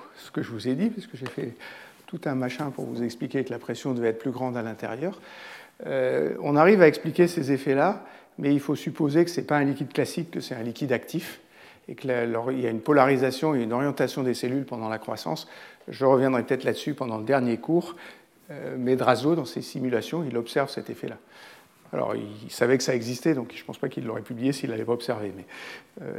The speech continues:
c'est, ça nous donne quand même le degré de précision de ces simulations que je trouve un peu bluffant, moi.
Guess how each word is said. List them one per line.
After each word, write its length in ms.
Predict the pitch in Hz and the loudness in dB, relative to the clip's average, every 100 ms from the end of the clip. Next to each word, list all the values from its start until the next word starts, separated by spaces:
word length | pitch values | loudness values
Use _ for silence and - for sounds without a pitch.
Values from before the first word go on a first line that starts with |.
| - | -10
c'est, 300 | - - 131 | -10 -10 -8
ça 200 | - 120 | -2 0
nous 180 | 123 135 | 2 2
donne 200 | 147 147 | 4 4
quand 100 | 151 | 2
même 160 | 165 | 2
le 80 | 127 | 2
degré 320 | 123 127 143 | 2 2 2
de 60 | 147 | 2
précision 460 | - 127 139 139 | 0 -2 -2 -2
de 60 | 147 | -2
ces 100 | - | -2
simulations 520 | 120 131 117 113 - | -6 -4 -4 -4 -6
que 100 | - | -10
je 80 | - | -12
trouve 180 | - 113 | -8 -6
un 60 | |
peu 140 | 110 127 | -4 -6
bluffant, 420 | 117 117 - 113 | -2 -2 -2 -12
moi. 100 | 110 | -14